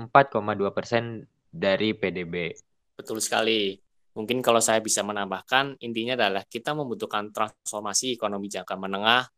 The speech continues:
Speaker 2: lalu juga menuju jangka panjang, mulai dari peningkatan produksi, produktivitas modal, juga produktivitas tenaga kerja itu sendiri. Caranya adalah dengan kita melakukan pemulihan ekonomi jangka pendek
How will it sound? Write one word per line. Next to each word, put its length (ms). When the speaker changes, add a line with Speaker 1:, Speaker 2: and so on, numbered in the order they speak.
Speaker 2:
lalu 160
juga 240
menuju 400
jangka 240
panjang, 560
mulai 240
dari 240
peningkatan 560
produksi, 560
produktivitas 1400
modal, 400
juga 400
produktivitas 960
tenaga 240
kerja 320
itu 80
sendiri. 560
Caranya 560
adalah 320
dengan 240
kita 320
melakukan 480
pemulihan 400
ekonomi 320
jangka 240
pendek 400